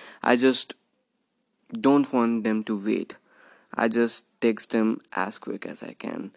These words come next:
And for this, I need to, like, be on my phone every time, like, they text, which consumes a lot of time. And to be honest, I'm someone who values time a lot, uh,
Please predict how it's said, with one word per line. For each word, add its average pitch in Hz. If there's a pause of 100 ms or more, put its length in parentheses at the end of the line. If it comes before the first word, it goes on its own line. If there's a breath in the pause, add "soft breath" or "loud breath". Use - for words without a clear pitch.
(440 soft breath)
And 104
for 110
this, 117
I 110
need 113
to, 120
like, 110 (520)
be 123
on 120
my 117
phone 113 (100)
every 107
time, 98
like, - (280)
they 107
text, - (320 soft breath)
which -
consumes 120
a 117
lot 107
of -
time. 95 (260 loud breath)
And 110 (220)
to 123
be 123
honest, 120
I'm 117
someone 120
who 113
values 110
time 113
a -
lot, 113 (440 loud breath)
uh, 110